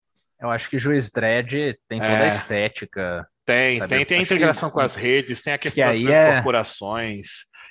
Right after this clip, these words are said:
Speaker 2: E também é outra coisa que eu posso
Speaker 1: É, acho que
Speaker 2: usar
Speaker 1: essa aí é
Speaker 2: também
Speaker 1: mole.
Speaker 2: pra minha pesquisa. Obrigado, <laughs> inclusive, por ter me lembrado.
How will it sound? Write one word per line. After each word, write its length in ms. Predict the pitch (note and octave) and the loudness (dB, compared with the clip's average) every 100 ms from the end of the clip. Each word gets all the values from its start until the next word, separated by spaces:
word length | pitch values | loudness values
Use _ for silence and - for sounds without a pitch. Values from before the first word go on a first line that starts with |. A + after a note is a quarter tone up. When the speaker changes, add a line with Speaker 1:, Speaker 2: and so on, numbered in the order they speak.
| - | 0
Speaker 2:
E 200 | C#3+ G3+ | 2 4
também 340 | A3 G#3 G3 | 4 4 4
é 60 | A3 | 4
outra 360 | A3+ A#3 B3 | 4 4 0
coisa 300 | A#3+ A#3+ A#3 | 2 2 2
que 80 | A#3 | 0
eu 60 | A#3+ | -2
posso 240 | A#3+ A3+ | -2 -2
Speaker 1:
É, 40 | |
acho 80 | F3+ | -4
que 60 | A3+ | -4
Speaker 2:
usar 100 | E3 | 2
Speaker 1:
essa 100 | D#3 | 2
aí 60 | A2 | 4
é 20 | |
Speaker 2:
também 200 | B2 B2+ | 2 0
Speaker 1:
mole. 260 | G#2 G#2 D#3+ | 0 0 -4
Speaker 2:
pra 120 | D#3 | -8
minha 160 | D3+ D#3 | -6 -6
pesquisa. 500 | - F#3 - C3 A2 | -6 -10 -6 -4 -4
Obrigado, 460 | G#2+ C3 D3+ D3+ D3+ | -4 0 0 0 -2
<laughs> 60 | |
inclusive, 400 | - E3 C3+ D3 | -2 -2 -2 -4
por 120 | - D#3 | -4 -2
ter 140 | D#3 | -2
me 100 | D3+ | -2
lembrado. 600 | D#3 D3 C#3+ C3 A#2 G#2+ | -4 -2 2 2 0 -6